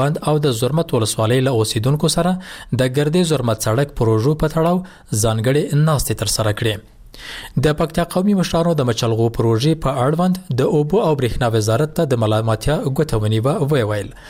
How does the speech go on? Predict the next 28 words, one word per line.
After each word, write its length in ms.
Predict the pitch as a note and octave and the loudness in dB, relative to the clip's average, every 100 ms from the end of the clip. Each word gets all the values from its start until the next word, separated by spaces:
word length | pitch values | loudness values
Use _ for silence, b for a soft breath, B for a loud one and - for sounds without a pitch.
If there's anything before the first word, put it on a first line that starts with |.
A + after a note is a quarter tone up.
| B B A#2+ | B B -2
د 100 | A#2 | 0
سیمې 280 | - A#2 C3 | 0 0 2
اوسیدونکو 540 | A2 - A2 D3+ D3+ D3+ | 0 0 0 0 0 0
د 100 | B2 | 2
دې 120 | A2+ - | 0 2
پروژې 320 | A2 A2 D3 D#3+ | 2 2 2 0
د 100 | D3+ | -2
ترسره 320 | A#2+ A#2 A2+ - | -2 0 -2 0
کېدو 260 | A2+ A2 G#2 | 0 2 2
لپاره 320 | - D#3 F3 F3+ B B - | 0 0 0 -4 B B -12
خپل 240 | - C#3 C3+ | -2 -2 0
څلوېښت 520 | D#3+ D3+ F#3 E3+ - | -2 0 0 2 0
تنه 160 | E3 B2 | 0 0
ځوانان 280 | G#2 A#2 C#3 - | 0 0 0 0
قرباني 380 | C3 C#3+ C#3+ C#3+ | -2 0 0 0
کړل، 180 | A2 G#2 - B B - | -4 -6 -8 B B -2
خو 120 | C3+ C3+ | 0 0
د 100 | C#3 | 0
اوبو 180 | B2+ D3 | 2 2
او 60 | D3 | 2
برېښنا 280 | A#2+ A2 A#2+ A2 | 0 0 0 0
وزارت 400 | G#2+ A2+ C#3+ B2+ | 0 0 0 -2
د 80 | A#2 - | -4 0
تیرو 260 | E3+ F3 E3+ F3+ B B C3+ | 2 4 0 -2 B B -4
اتو 260 | B2+ - F#3 F#3 | -2 0 0 0
کالو 240 | C3+ A#2 - | 0 0 -2
په 80 | - | -2
اوږدو 360 | A2+ G#2+ B2+ | -2 2 0